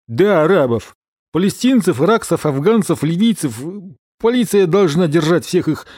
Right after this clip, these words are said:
на особом контроле. Таково веление времени. Понял?" "И что мы с этим списком делать будем?"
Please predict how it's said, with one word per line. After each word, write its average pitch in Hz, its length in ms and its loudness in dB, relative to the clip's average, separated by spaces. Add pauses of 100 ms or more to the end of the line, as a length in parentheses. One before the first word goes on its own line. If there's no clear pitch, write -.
(120)
на 170 160 0
особом 143 360 0
контроле. 147 560 0 (720)
Таково 165 680 2
веление 147 600 2
времени. 127 560 0 (320)
Понял?" 175 480 0 (600)
"И 143 300 2
что - 260 -2
мы 147 180 2
с 175 220 0
этим 165 220 0
списком 160 460 -4
делать 214 340 -2
будем?" 117 320 -6